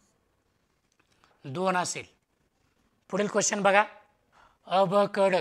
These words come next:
किती व्यक्ती आहेत? चार आहेत. यांच्या वयाची बेरीज आज किती आहे? शंभर आहे. तर चार वर्षानंतर यांच्या वयाची बेरीज किती असेल?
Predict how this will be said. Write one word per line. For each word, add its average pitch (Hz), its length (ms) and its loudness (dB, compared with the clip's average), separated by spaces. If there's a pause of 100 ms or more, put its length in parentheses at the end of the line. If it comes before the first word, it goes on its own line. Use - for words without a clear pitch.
किती 190 180 -6
व्यक्ती 196 260 -4
आहेत? - 340 -6
चार 185 240 6
आहेत. 185 140 2 (1040)
यांच्या 185 440 2
वयाची 190 380 0
बेरीज 190 520 -4 (440)
आज 202 320 2
किती 202 220 -6
आहे? 208 200 -2 (960)
शंभर 190 420 0
आहे. 196 280 2 (920)
तर 190 100 0
चार 190 360 4
वर्षानंतर 196 540 -4
यांच्या 185 360 -2
वयाची 175 300 -2
बेरीज 175 280 -10
किती 143 200 -16
असेल? - 240 -18